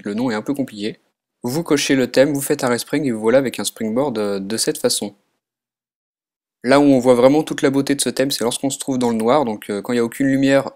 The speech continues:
hormis celle de votre iPhone ou iPod Touch, vous pouvez voir, euh, ce que ça donne dans le noir. Donc voilà, vous voyez, euh,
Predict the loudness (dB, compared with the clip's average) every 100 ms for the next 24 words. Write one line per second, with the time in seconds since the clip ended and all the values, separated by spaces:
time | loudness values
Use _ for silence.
0 | -4 0 0 2 2 2 0 -2 0 -2
1 | -2 -4 0 0 0 -4 -4 -2 -2 -6
2 | -18 _ -20 -20 -20 _ -8 -4 2 4
3 | 4 2 0 -2 -6 -12 _ _ -6 -4
4 | -2 0 2 2 2 2 0 2 0 0
5 | -2 -4 -2 0 2 0 -2 -2 -2 -4